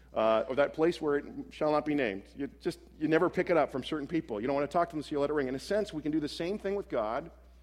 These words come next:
We can kinda screen out his presence. Some of us do it with noise. We're plugged in all the time. We, we got music on, or radio, or television, or,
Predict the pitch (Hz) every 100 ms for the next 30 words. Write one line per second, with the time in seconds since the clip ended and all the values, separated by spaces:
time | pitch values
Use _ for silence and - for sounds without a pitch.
0 | - - 143 139 151 185 175 - - 170
1 | 214 208 185 180 170 147 - 170 170 131
2 | - 180 208 156 170 185 175 156 165 165
3 | 165 131 90 - - - - - - -
4 | - - - 139 - 170 160 160 156 156
5 | 151 156 156 123 101 139 147 143 143 143
6 | 143 165 151 135 131 127 123 117 131 135
7 | 165 165 143 135 127 131 135 127 165 175
8 | 151 139 131 127 139 131